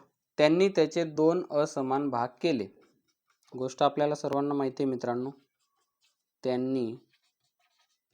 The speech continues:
त्याचे दोन असमान भाग केले." आता त्यांनीसाठी आपण घेतो they.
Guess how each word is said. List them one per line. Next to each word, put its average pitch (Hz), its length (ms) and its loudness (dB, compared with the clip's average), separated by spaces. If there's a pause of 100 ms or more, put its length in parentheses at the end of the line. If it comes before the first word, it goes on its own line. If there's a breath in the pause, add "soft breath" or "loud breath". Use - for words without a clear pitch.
(140)
त्याचे 117 560 -2 (1040)
दोन 123 500 -4 (1160)
असमान 123 800 -4 (1200)
भाग 117 280 -10 (160)
केले." 104 240 -6 (3500)
आता 131 120 0
त्यांनीसाठी 160 520 4
आपण 165 220 4
घेतो 160 320 2
they. 135 240 6